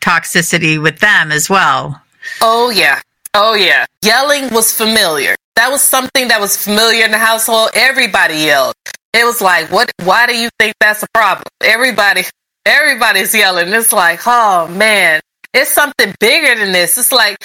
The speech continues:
Speaker 2: it's even bigger than the, uh, physical abuse. When someone's psychologically, um, doing things, it's, something's not right. It's like, "I'm not well. I'm not good. I'm losing weight. I'm, I'm really,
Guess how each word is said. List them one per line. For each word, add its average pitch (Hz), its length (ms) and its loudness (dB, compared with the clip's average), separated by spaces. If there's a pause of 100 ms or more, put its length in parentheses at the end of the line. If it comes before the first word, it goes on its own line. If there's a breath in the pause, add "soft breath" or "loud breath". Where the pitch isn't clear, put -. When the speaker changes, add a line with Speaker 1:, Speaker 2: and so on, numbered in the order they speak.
(200 loud breath)
Speaker 2:
it's 392 180 0
even 277 300 0
bigger 285 400 0
than 240 260 0
the, 208 80 2
uh, 190 360 0
physical 262 580 0
abuse. 185 480 -2
When 226 160 0
someone's 311 580 -2
psychologically, 240 1120 0 (360)
um, 180 280 -2
doing 294 380 2
things, 185 600 -2 (200)
it's, 233 400 -2
something's 359 600 -2
not 208 260 2
right. 277 400 2
It's 220 240 0
like, 233 240 0 (320)
"I'm 427 180 0 (100)
not 247 320 0
well. 277 440 0 (340)
I'm 381 240 0
not 285 300 0
good. 302 380 2
I'm 202 160 -2
losing 311 540 0
weight. 269 360 2 (500)
I'm, 202 240 0 (140)
I'm 208 220 2 (260)
really, 294 440 0